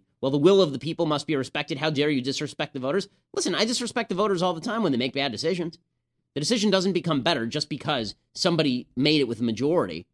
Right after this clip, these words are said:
or a plurality in this case. The founders feared exactly this kind of logic. The founders thought this stuff was nonsense. Why do you think we have a constitution? There are many countries, many liberal Western countries, that do not have a constitution.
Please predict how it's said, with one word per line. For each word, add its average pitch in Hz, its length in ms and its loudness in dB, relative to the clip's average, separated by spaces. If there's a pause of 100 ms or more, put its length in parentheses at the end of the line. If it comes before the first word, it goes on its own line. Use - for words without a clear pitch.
(240)
or 123 100 -2
a - 40 -6
plurality 131 580 0
in 87 100 -4
this 80 140 -6
case. 85 320 -10 (220)
The 175 60 -6
founders 302 380 2
feared 135 200 -2
exactly 110 340 -6
this 98 140 -8
kind 110 180 -8
of 95 80 -10
logic. 98 340 -10
The - 60 -20
founders 185 300 -4
thought 117 160 -8
this 107 100 -8
stuff 107 200 -8
was 101 120 -8
nonsense. 90 400 -14 (200)
Why 165 140 2
do 262 60 0
you 269 60 0
think 214 160 0
we 208 60 2
have 190 80 -2
a 190 40 -4
constitution? 160 640 -6 (240)
There 160 80 2
are 170 60 4
many 254 200 4
countries, 185 460 -4
many 202 220 2
liberal 190 460 2
Western 180 340 -2
countries, 131 420 -10 (180)
that 143 120 -4
do 190 120 0
not 190 160 2
have 170 140 -2
a 160 60 -2
constitution. 131 680 -8